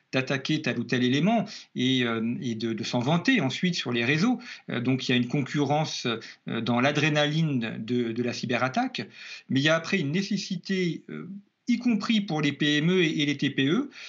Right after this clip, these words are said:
Alors, les, les grosses entreprises ont souvent les moyens financiers, elles ont, elles commencent à le comprendre un petit peu.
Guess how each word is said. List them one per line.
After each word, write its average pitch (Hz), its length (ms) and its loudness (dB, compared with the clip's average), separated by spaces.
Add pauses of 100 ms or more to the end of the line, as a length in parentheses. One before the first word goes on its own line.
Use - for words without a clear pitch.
(120)
Alors, 135 120 2
les, 156 100 0
les 160 80 2
grosses 190 240 2
entreprises 190 400 2
ont 170 80 2
souvent 175 240 0
les 160 100 2
moyens 147 560 2 (220)
financiers, 165 680 0
elles 127 240 0
ont, 131 300 0
elles 135 80 -4
commencent 202 320 2
à - 20 2
le 131 60 -4
comprendre 131 320 -2
un 123 60 0
petit 123 120 -4
peu. 240 240 0